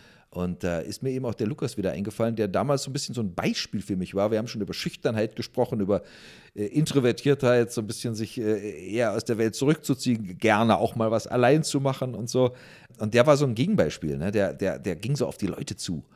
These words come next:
Und der, der hat jeden angequatscht und, äh, auch im Ausland, ne, der, der konnte damals schon Italienisch so ein bisschen, obwohl er in der Schule ganz schlecht war. Und,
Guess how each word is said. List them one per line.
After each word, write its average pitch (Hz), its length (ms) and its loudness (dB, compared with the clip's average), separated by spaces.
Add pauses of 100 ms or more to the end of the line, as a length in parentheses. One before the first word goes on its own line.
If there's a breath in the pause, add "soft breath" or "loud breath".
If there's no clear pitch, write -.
(400 loud breath)
Und 90 340 0
der, 82 240 -4
der 95 120 -8
hat 107 140 -8
jeden 104 220 -4
angequatscht 101 640 -6
und, 92 220 -6
äh, 90 140 -6
auch - 180 -6
im 107 80 -4
Ausland, 101 500 4
ne, 104 140 0
der, 90 180 0
der 87 160 -8
konnte 95 240 -6
damals 90 280 -6
schon 82 120 -8
Italienisch 95 640 -4
so 107 80 -2
ein 101 60 -4
bisschen, 110 300 -4
obwohl 90 260 -2
er 80 60 -2
in 82 80 -8
der 80 100 -6
Schule 101 260 -2
ganz 85 180 -8
schlecht - 380 -10
war. 110 240 4
Und, 90 140 -4